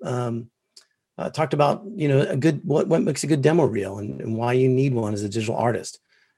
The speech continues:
especially if you're creating computer graphic animation and V F X. Um, we also discussed, you know, what things you should be l-, including in your demo reel and, uh, what things you should be leaving out of your demo reel. <laughs> So, you know, you, I, we also learned, uh, you know, about the C G bros, uh, look for,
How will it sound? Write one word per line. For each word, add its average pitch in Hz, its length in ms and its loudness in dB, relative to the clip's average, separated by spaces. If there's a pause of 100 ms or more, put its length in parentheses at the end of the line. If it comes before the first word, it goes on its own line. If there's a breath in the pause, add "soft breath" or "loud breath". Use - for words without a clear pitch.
especially - 340 4
if - 120 -2
you're 120 100 2
creating 117 320 2
computer 113 360 2
graphic 107 400 -2
animation 101 540 -2
and 95 160 -2
V 90 100 0
F - 180 -8
X. - 380 -6 (380 soft breath)
Um, 107 220 -2
we 110 80 2
also 113 240 2
discussed, 117 580 -2 (380)
you 120 40 -4
know, 113 100 2
what 123 200 4
things 120 220 4
you 117 80 2
should 117 180 0
be 113 100 2
l-, 113 240 2
including 139 400 4
in 110 40 4
your 98 80 0
demo 95 220 -2
reel 104 400 -6 (120)
and, 98 460 -6
uh, 98 140 -6
what 110 260 -4
things 110 220 -2
you 101 60 -6
should - 180 -2
be 107 80 0
leaving 98 280 0
out 113 360 0
of - 100 -20
your 87 60 -4
demo 85 240 -4
reel. 82 320 -6
<laughs> - 40 -2 (640 loud breath)
So, 120 380 -2 (500 soft breath)
you 165 140 -6
know, 156 80 2
you, 165 480 0
I, 151 100 4
we 156 140 2
also 160 260 2
learned, 160 360 4
uh, 160 420 2
you 160 240 -6
know, 147 80 -2
about 147 200 0
the 139 60 -8
C 165 140 -4
G 151 100 -4
bros, 151 400 2
uh, 160 100 0
look 143 220 -2
for, 139 320 0